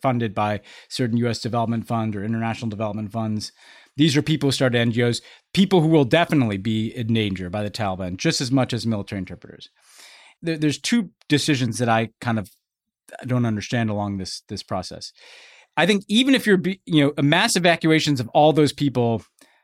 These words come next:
I can see why the government of Afghanistan is warning against that. But the, the, the, the military interpreter issue, the civ issue, the numbers are so small.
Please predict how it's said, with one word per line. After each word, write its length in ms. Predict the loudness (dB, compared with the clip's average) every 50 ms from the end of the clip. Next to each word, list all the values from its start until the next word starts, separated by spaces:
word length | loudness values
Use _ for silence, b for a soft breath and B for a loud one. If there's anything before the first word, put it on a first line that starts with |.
| b b -4
I 120 | -4 -2 0
can 160 | 0 0 0
see 180 | 0 0 0 2
why 220 | 4 4 4 4
the 100 | 2 2
government 320 | 2 4 4 4 4 4
of 20 | 2
Afghanistan 500 | 0 0 0 -2 -2 -2 -2 -4 -6 -8
is 60 | -6
warning 320 | -4 -4 -2 -2 -2 -4 -6 -8
against 320 | -6 -4 -4 -4 -4 -6
that. 240 | -10 -10 -10 _ B B B B B B B B
But 160 | 0 0 2 2
the, 100 | 0 0
the, 160 | 2 0 -2
the, 380 | -2 0 0 0 0 0 0 -8
the 220 | -2 0 0 0
military 640 | 2 0 2 4 4 4 4 2 2 2 2 4 4
interpreter 480 | 2 2 0 -2 -2 -2 -4 -4 -4 -4
issue, 260 | -4 -6 -6 -8 -8
the 100 | -6 -6
civ 320 | -4 0 2 2 2 2
issue, 460 | 0 -2 -2 -2 -6 -4 -6 -6 -8 -10 _ _ _ _ b b b b b b b b b b b _ _ _ _ -8
the 180 | 0 2 4
numbers 400 | 4 6 6 6 6 4 4 2
are 80 | -2 -6
so 300 | -4 -2 0 2 2 2
small. 480 | 0 -4 -4 -4 -6 -6 -8 -14 -20